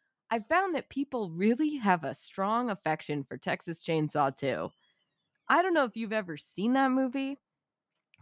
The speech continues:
but I was dumbfounded when I finally watched it because it's the same director, Tobe Hooper, as the original. And the original, I will say, in case you haven't seen it in a minute,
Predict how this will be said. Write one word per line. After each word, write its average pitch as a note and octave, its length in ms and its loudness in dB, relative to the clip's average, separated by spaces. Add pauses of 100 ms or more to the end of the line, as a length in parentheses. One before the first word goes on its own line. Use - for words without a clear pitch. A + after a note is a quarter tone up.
but F#3 160 0
I D#4 200 4
was C#4+ 280 -2
dumbfounded C#3+ 840 0
when C#3+ 140 -4
I C#3+ 120 0
finally E3+ 420 4
watched D#3 420 2
it D4 180 0 (500)
because G3 540 4
it's G#3 200 -2
the G#3 100 -6
same D#4 340 0
director, G3+ 520 2
Tobe G3+ 380 0
Hooper, D#3 460 -2
as A3 180 0
the F#3 120 4
original. D3+ 680 0 (580)
And D#4 120 6
the F4 80 4
original, F4 600 0 (100)
I C#4 120 6
will C#4 140 2
say, G#3+ 460 2 (840)
in A#3 140 2
case C#4 200 0
you C4+ 80 2
haven't A3+ 200 -2
seen D#4 260 2
it A#3 100 6
in E3 80 2
a D#3 40 0
minute, F3+ 320 0